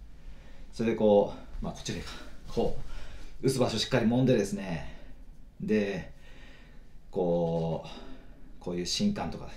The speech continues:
すね、まあいいや、こういう、こういうんですね。針を入れて、こうやって、トントントントンとかって、こうやってまずは最初に、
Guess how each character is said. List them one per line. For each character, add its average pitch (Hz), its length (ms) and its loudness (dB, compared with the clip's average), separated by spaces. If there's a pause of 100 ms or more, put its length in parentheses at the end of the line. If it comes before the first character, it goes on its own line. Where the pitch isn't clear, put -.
す - 80 -14
ね、 - 200 -12 (1400)
ま - 80 -6
あ - 20 -2
い 76 40 -4
い - 20 -6
や、 - 60 -10
こ 82 120 -8
う 80 40 -4
い 82 60 -4
う、 - 20 -8
こ 92 160 -6
う 90 40 -2
い 87 40 -2
う 85 60 0
ん - 20 0
で - 80 -4
す 110 80 -4
ね。 147 340 2 (2000)
針 95 180 -2
を 85 40 0
入 92 80 0
れ 120 140 6
て、 156 520 8 (840)
こ 85 120 -8
う - 20 -4
や 85 60 -4
っ - 20 -8
て、 - 380 -6 (460)
ト 123 160 2
ン 135 60 4
ト 135 140 6
ン 131 60 6
ト 139 160 8
ン 135 60 6
ト 147 140 10
ン - 40 4
と - 40 2
か - 100 -2
っ - 60 -8
て、 80 380 -4
こ 95 120 -2
う - 20 -2
や - 20 -2
っ - 20 -6
て 107 60 2
ま 131 160 8
ず 113 80 4
は 101 140 6
最 107 200 2
初 113 120 2
に、 110 340 4